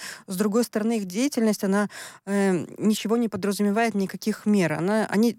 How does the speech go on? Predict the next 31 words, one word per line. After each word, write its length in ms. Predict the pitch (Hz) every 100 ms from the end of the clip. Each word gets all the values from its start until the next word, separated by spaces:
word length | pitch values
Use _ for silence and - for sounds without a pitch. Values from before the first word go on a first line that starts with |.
| -
дес-, 320 | - 220 247
делают 460 | 170 185 247 240 196
мониторинг, 680 | 196 190 - 180 170 175 175
делают 320 | 220 226 190
какие-то 420 | 196 - 208 202
отчеты. 480 | 196 - 180 - 160
Больше 480 | 175 294 - 226 202 - -
оно 140 | 208 226
никуда 340 | 226 220 208
не 140 | 208 196
идет. 200 | 165 -
И 120 | 214
даже 300 | 226 226 214
если 400 | 196 226 - 202
эти 180 | 190 196
международные 520 | 185 196 202 190 190
организации, 600 | 175 185 180 220 220 180
которые, 420 | - - 196 170 - - - -
э, 180 | 190
видят, 320 | 180 247 262 180
замечают 560 | 202 202 - 233 226
то, 100 | 190
что 160 | - 175
происходит, 600 | - 170 - 180 170 160 -
э, 240 | 160 -
в 120 | -
данный 300 | 165 190 180
момент 360 | 180 185 196 185
в 60 | 180
Эстонии, 640 | - 220 226 202 180 165 - - - -
э, 280 | 190 170